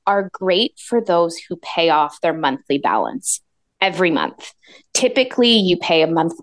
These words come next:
uh, an annual fee with these reward programs, and you really don't get the benefit if you're paying those interest payments.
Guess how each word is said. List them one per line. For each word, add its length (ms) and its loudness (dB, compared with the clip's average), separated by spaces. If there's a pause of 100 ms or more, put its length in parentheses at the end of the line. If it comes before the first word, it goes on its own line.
uh, 340 2
an 220 0
annual 480 2
fee 260 -2
with 200 0
these 240 -4
reward 400 -2
programs, 720 0 (480)
and 160 2
you 200 2
really 460 2
don't 320 0
get 220 -2
the 80 -2
benefit 640 0
if 140 -4
you're 100 2
paying 320 0
those 260 0
interest 480 -4
payments. 520 -4